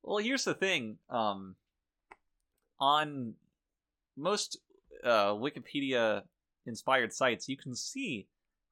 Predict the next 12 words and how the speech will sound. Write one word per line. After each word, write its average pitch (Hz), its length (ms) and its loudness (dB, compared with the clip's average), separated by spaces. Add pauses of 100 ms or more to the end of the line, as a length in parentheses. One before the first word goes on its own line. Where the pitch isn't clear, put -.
(140)
who 185 300 -4
is 127 320 -4 (180)
doing 139 260 -4
the 113 120 0
editing, 110 280 0
right? 101 180 -2
It 110 100 -2
logs 120 360 2
the 107 160 -4
I 104 120 0
P 147 240 -8
address. - 380 -6